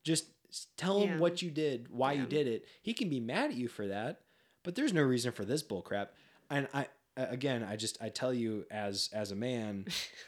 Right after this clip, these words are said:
Speaker 2: <laughs>
Speaker 1: you wouldn't, like, try to spare your friend's feelings. You'd be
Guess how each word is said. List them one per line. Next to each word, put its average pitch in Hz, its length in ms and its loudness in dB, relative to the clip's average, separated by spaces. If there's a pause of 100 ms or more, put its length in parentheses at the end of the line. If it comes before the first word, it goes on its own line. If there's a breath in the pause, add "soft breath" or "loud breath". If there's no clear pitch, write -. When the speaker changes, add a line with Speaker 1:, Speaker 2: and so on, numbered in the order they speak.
Speaker 2:
<laughs> - 500 -20
Speaker 1:
you 127 160 4
wouldn't, 156 440 4
like, 120 240 -2
try 143 200 0
to 117 100 2
spare 120 880 2
your 110 140 -6
friend's 120 300 -2
feelings. 117 220 -4
You'd 107 60 -8
be 107 60 -6